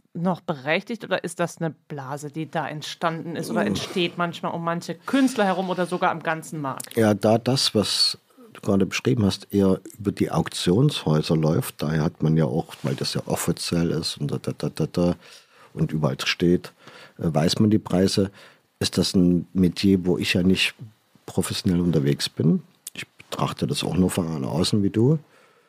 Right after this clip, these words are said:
Speaker 2: Und ich denke, natürlich, äh, gibt es eine Entwicklung seit den Pariser Salons, wo Künstler selbstständig, äh, etwas aus eigenem Antrieb geschaffen haben und nicht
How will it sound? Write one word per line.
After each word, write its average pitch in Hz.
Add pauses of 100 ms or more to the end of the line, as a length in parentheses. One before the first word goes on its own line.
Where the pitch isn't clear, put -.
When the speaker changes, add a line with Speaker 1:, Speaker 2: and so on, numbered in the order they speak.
(600)
Speaker 2:
Und 95
ich -
denke, 98
natürlich, 120 (160)
äh, 92
gibt -
es -
eine 90
Entwicklung 85 (1000)
seit -
den 92
Pariser 90
Salons, 80
wo 98
Künstler 92
selbstständig, -
äh, 82 (120)
etwas - (560)
aus -
eigenem 104
Antrieb 98 (320)
geschaffen -
haben 90 (360)
und 85
nicht -